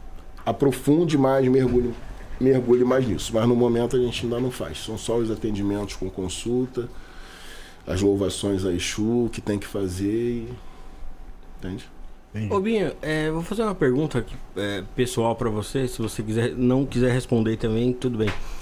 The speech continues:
Speaker 3: Qual que é o significado das suas tatuagens no rosto?
Speaker 1: Pô, muitos. Aqui a gente tem um código Grabovoi, que é um código que atrai dinheiro.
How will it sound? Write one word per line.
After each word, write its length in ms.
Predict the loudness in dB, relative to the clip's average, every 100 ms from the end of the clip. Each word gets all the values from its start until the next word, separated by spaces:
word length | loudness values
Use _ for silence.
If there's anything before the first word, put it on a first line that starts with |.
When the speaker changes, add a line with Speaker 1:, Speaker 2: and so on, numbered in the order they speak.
| -8 -12 -14 -16 -4
Speaker 3:
Qual 140 | -4
que 100 | 2
é 60 | 2
o 60 |
significado 760 | 0 0 0 2 0 0 0 2
das 160 | 0 0
suas 280 | 0 -2
tatuagens 640 | -2 -4 0 0 0 -4 -6
no 140 | -4 -4
rosto? 420 | -4 -4 -6 -12 -16 -20 -20 -14 -10 -6
Speaker 1:
Pô, 160 | 0 2
muitos. 640 | 4 4 2 0 -2 2
Aqui 300 | 0 0 -2
a 60 | 0
gente 280 | 0 0 0
tem 120 | 0
um 60 |
código 500 | 0 2 0 0 -2
Grabovoi, 880 | 0 2 2 2 0 0 2 2 2
que 160 | 0 0
é 20 |
um 120 | -2
código 560 | -2 -2 -2 -2 -6 -8
que 120 | -2 -2
atrai 420 | 0 -2 0 0
dinheiro. 800 | -2 -2 2 2 4 2 0